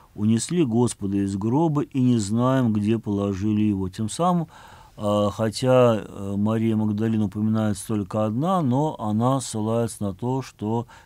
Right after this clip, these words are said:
н-, была не единственная, кто пришёл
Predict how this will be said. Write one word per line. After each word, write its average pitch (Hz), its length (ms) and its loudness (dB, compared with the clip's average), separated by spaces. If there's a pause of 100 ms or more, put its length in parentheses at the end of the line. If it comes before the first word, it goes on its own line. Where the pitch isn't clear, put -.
(120)
н-, 107 300 0
была 113 320 2
не 120 260 4
единственная, 120 880 2 (240)
кто 123 300 -4
пришёл 101 1080 -6